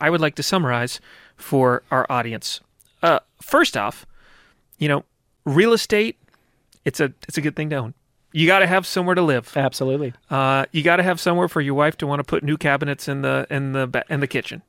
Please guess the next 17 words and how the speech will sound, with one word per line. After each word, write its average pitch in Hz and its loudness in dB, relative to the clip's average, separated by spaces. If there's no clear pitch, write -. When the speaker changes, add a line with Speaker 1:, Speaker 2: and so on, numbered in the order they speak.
Speaker 1:
you 170 -2
know? 170 2
And, 151 2
uh, 151 2
but 175 4
it's 185 4
also 214 0
something 208 -4
that 147 0
over 240 4
time 185 0
in 208 2
the 233 0
United 220 2
States 214 -2
of 196 -12
America 170 -2